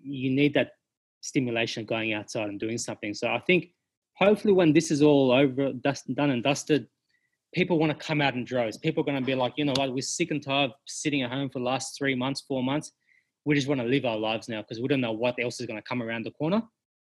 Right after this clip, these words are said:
Um, and I'm hoping that that is how people, um, come out of this <laughs> at the other end, to be honest.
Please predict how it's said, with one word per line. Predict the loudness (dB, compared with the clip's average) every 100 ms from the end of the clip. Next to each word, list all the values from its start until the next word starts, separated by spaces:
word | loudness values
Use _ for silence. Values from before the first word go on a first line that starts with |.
| _ _ _
Um, | -6 -4 -2 -4 -8 -10 _
and | -2
I'm | 0 0
hoping | 2 4 4 2
that | 0 -2 _ _ 2
that | 2
is | 2
how | 0 -2
people, | -2 -8 -6 -4 -6 -8 _ _ _ _ _
um, | -6 -4 -4 -6 -8 -14 _ _ _ _ -10
come | -4 -2
out | -2
of | -2
this | -4 -4
<laughs> |
at | -2
the | -4
other | -4 -6
end, | -8 -12 _
to | -10
be | -8 -6
honest. | -8 -12